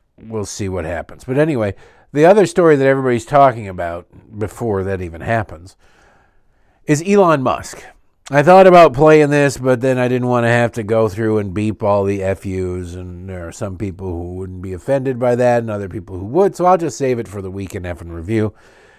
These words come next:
and tell you what it, what it was about. It was an event for the New York Times. The New York Times is doing all this. These newspapers, they do these events that are about them, that are about getting them attention. They're all doing it for money. They're all going broke, so they're all desperate for money.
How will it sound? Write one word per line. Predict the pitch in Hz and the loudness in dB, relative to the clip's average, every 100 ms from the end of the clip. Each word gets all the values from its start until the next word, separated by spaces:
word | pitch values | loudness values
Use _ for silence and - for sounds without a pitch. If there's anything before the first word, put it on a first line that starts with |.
| _ _ | _ _
and | - 107 104 104 98 | -4 -2 0 -2 -6
tell | 117 117 | 0 2
you | 110 107 | 2 0
what | 104 107 | -2 -4
it, | 101 90 | -4 -8
what | - 107 107 - 110 104 | -16 -18 -18 -8 -6 -6
it | 98 | -6
was | 95 | -8
about. | 92 87 101 104 | -6 -2 0 -2
It | |
was | 95 | -4
an | 95 | -8
event | 92 113 113 | -4 -2 -2
for | - | -6
the | 98 | -10
New | 101 | -4
York | 101 92 | -2 -4
Times. | - 120 110 | 0 0 0
The | 95 | -4
New | |
York | 104 87 | -8 -4
Times | 120 110 | -2 -2
is | 92 | -4
doing | 90 101 98 | -8 -6 -6
all | 98 98 | -6 -6
this. | 92 - - _ _ | -10 -12 -20 _ _
These | 165 165 | -4 -2
newspapers, | 190 220 180 151 131 113 | -2 -2 -2 -4 -4 -4
they | 127 | -4
do | 113 165 | 0 0
these | 151 123 | 0 -2
events | 110 127 107 - | -2 -2 -4 -6
that | 104 | -4
are | 101 | -2
about | 101 120 120 - | 2 4 4 2
them, | 107 98 87 | -4 -4 -6
that | 90 | -8
are | 95 | -6
about | 98 120 113 | 0 0 0
getting | 117 104 | -4 -4
them | 104 | -10
attention. | 95 101 | -10 -8
They're | 104 156 | 0 2
all | |
doing | 170 156 | 2 0
it | 117 | -4
for | - | -8
money. | 95 110 101 - | -4 -2 -2 -4
They're | 95 | -2
all | 110 127 104 - _ _ - | 2 2 2 -6 _ _ -4
going | 117 98 | -2 -2
broke, | 78 117 92 - - | 0 2 2 -2 -16
so | - 104 | -8 -2
they're | 110 | 2
all | 117 | 2
desperate | 104 123 110 - 101 - | 2 0 0 -2 -12 -12
for | 90 | -14
money. | 92 113 92 80 | -6 -4 -4 -8